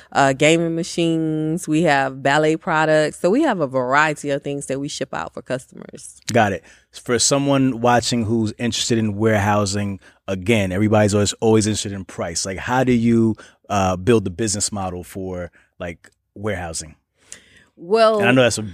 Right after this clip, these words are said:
Speaker 2: big question, but, like, as much as you could explain it for me.
Speaker 1: Well, that's a good question
Speaker 2: Yeah.
Speaker 1: because I actually did that.
Speaker 2: Okay.
Speaker 1: Before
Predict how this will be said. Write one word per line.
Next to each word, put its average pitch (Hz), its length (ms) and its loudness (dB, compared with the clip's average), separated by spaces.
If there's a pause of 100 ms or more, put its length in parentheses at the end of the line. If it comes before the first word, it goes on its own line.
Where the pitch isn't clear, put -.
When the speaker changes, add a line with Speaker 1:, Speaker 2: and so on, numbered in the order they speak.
(420)
Speaker 2:
big 120 180 -2
question, 104 460 -6
but, 92 160 -8
like, 92 120 -8
as 101 140 -6
much 113 140 -6
as 95 100 -10
you 110 100 -8
could 90 140 -16
explain 85 420 -12
it 76 100 -20
for - 80 -12
me. 240 60 -6
Speaker 1:
Well, 294 240 4
that's 247 320 -2
a 214 60 -4
good 294 200 -8
question 156 380 -4
Speaker 2:
Yeah. 120 120 6
Speaker 1:
because 196 480 2
I 175 240 2
actually 180 340 -4
did 190 260 -2
that. 131 300 -4
Speaker 2:
Okay. 127 220 2
Speaker 1:
Before 247 560 0